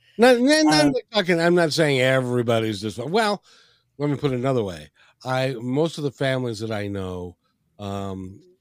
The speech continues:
Speaker 1: and gr-, through growing up years, there was a, a, a l-, degree of dysfunctionality within that family group, no matter who it is.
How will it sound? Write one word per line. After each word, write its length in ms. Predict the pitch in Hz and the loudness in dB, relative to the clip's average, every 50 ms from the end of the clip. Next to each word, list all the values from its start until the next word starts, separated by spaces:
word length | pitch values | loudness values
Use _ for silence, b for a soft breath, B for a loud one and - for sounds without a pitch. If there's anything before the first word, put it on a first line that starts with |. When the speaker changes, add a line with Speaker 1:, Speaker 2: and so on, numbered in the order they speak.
| _ - _ 117 | _ -20 _ -4
Speaker 1:
and 360 | 120 120 120 120 117 110 98 | -4 -2 -2 -4 -8 -12 -12
gr-, 160 | - 123 117 | -8 -8 -8
through 240 | - - 139 131 110 | -8 -6 -8 -8 -4
growing 280 | 104 123 123 120 117 | -2 0 0 0 0
up 140 | 113 107 - | -2 -4 -6
years, 240 | 107 101 101 101 - B B B B B | -8 -8 -8 -10 -12 B B B B B
there 100 | 170 185 180 | -2 0 0
was 120 | 160 143 | 0 0
a, 160 | 165 147 147 131 | 0 -2 -2 -4
a, 400 | 131 143 139 143 120 131 139 139 | -4 -4 -4 -4 -4 -4 -2 -2
a 20 | 135 | -2
l-, 360 | 131 131 127 147 151 139 - 147 139 | -2 -4 -4 -6 -8 -8 -10 -14 -8
degree 460 | 120 147 131 - 196 247 269 254 220 | -8 -8 -6 -4 -4 -4 -2 -2 -2
of 100 | 175 143 120 | -4 -4 -4
dysfunctionality 920 | - 151 - - 156 147 135 - 143 127 123 117 123 127 123 120 123 117 | -8 -8 -6 -4 -4 -4 -4 -4 -6 -6 -6 -6 -6 -8 -6 -6 -6 -6
within 320 | 107 110 - 135 131 127 120 | -8 -8 -8 -6 -6 -4 -4
that 180 | 117 110 101 - | -6 -8 -10 -8
family 340 | - 131 123 120 120 113 101 | -6 -6 -4 -4 -6 -8 -8
group, 280 | 98 117 117 117 104 _ B B B B B B | -6 -6 -6 -6 -8 _ B B B B B B
no 80 | 240 | -2
matter 220 | 294 311 294 262 226 | -2 -2 0 0 -2
who 160 | 254 254 180 | 0 0 -2
it 60 | 113 | -2
is. 320 | 87 64 - - - - | -4 -10 -12 -18 -20 -20